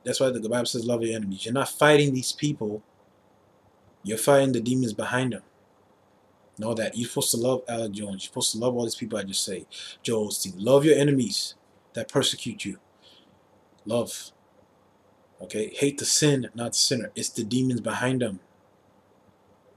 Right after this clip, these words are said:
They, most of them are demon possessed. Alter egos is demon possession. So it's, it's their fault, but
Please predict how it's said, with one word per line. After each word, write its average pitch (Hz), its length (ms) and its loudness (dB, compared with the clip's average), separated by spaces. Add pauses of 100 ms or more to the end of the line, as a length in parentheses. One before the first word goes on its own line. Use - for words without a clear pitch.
(600)
They, 110 160 -4
most 123 300 0
of 127 60 0
them 123 80 0
are 117 40 -2
demon 123 300 0
possessed. 120 600 -2 (220)
Alter 110 280 -4
egos 110 520 -4
is 101 180 -8
demon 110 300 -6
possession. 101 520 -6 (800)
So - 280 -8
it's, - 320 -6
it's 101 240 -2
their 165 280 10
fault, 165 440 6
but 127 300 4